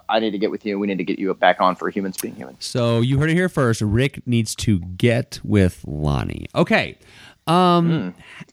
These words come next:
Speaker 1: call me.
Speaker 2: had a, <laughs> had a conversation, uh, with a friend who has no kids
Speaker 1: Me?
Speaker 2: yes-, yesterday about dogs.
Speaker 1: How old is this friend?
Speaker 2: Oh, twenty-six?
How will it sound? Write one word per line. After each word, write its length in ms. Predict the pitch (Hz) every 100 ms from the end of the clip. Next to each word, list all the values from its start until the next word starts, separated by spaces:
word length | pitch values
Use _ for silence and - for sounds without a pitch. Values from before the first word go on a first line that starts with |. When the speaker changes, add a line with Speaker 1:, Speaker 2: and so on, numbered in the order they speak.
| -
Speaker 1:
call 280 | 107 113 104
me. 180 | 87 87 _
Speaker 2:
had 220 | 180 202
a, 40 | 147 - - _ _
<laughs> 360 | - - -
had 120 | 262 311
a 40 |
conversation, 920 | 196 175 147 151 143 - 131 120 110 -
uh, 520 | 110 101 95 90 87
with 180 | 107 117
a 60 | 101
friend 540 | - 110 101 95 95 101
who 240 | 120 139
has 260 | 120 120 113
no 180 | 123 120
kids 720 | - 110 71 73 78 - - _ _ _ -
Speaker 1:
Me? 160 | 107
Speaker 2:
yes-, 260 | 107 104 - -
yesterday 800 | 107 107 - 85 50 50 - - _ _ _ _ -
about 520 | 123 131 117 110 110
dogs. 800 | 113 101 85 71 62 78 - - - _ _ _ _ _ _ -
Speaker 1:
How 160 | 330
old 240 | 262 214 165
is 120 | 143
this 120 | 123
friend? 400 | - 107 87 85 _ _ _ _ _
Speaker 2:
Oh, 320 | - 82 76 -
twenty-six? 1700 | - 110 110 107 104 - - - - - - - - 120 123 - -